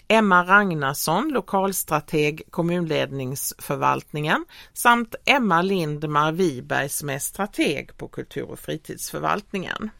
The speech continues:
Upphandling av partner startade i augusti tjugohundratjugofyra.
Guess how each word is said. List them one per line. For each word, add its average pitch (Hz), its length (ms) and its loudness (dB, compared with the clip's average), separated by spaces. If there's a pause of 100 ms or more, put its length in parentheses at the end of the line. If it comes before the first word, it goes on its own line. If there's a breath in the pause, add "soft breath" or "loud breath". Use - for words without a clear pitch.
(1040 loud breath)
Upphandling 311 720 4
av 196 160 4
partner 185 760 0 (100)
startade 156 840 -2
i 143 260 -4
augusti 190 920 0
tjugohundratjugofyra. 156 1900 -4